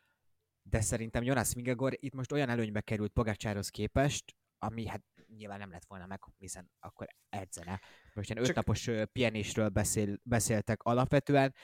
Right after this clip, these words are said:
Speaker 1: ehhez képest hat hét múlva lesz teljes értékű. Hogyha jól mondom, akkor be lehet tenni ilyen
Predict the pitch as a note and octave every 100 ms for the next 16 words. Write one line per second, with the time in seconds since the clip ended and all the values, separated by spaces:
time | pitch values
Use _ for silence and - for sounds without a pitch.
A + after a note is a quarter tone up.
0 | - - C3 A#2 - C3 C3 - - -
1 | A2 - G2+ G#2 G2+ - - A2+ A2+ C3
2 | B2+ - C#3+ - D#3 D3+ - - - _
3 | - A2 A#2 B2 B2+ A#2+ A#2 - A#2+ G#2+
4 | B2 A#2 A2 - A2+ A2 G#2 G2 G2+ G#2